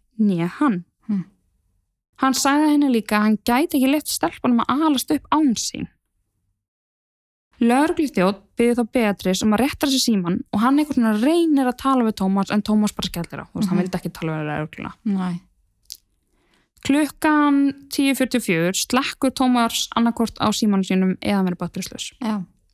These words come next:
Speaker 1: Þeir vita það ekki. Hann svaraði svo loks símtölum Beatrice aftur klukkan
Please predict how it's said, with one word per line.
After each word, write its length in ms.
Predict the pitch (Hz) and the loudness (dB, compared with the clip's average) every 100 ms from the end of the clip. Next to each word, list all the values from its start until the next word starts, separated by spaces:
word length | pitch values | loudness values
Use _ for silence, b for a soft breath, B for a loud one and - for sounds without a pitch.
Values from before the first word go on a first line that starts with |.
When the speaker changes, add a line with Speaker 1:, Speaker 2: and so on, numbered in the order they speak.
| _ | _
Speaker 1:
Þeir 160 | 202 196 | -6 -4
vita 220 | 196 180 | -2 -4
það 80 | 175 | -6
ekki. 120 | 175 - _ _ _ b b b b _ _ _ _ _ | -8 -12 _ _ _ b b b b _ _ _ _ _
Hann 400 | - 254 262 269 262 - | 0 2 4 2 -2 -6
svaraði 560 | - - 262 269 285 277 | -4 0 2 2 2 2
svo 140 | 269 | 2
loks 420 | 262 277 - - - | 2 2 0 -4 -4
símtölum 560 | - 269 254 - 247 233 - | -2 0 0 0 0 0 0
Beatrice 540 | 208 208 - 208 - - | -2 -2 -2 -2 -2 -4
aftur 360 | - - 185 | -6 -4 -6
klukkan 540 | - 214 190 196 185 | -2 -4 -2 0 0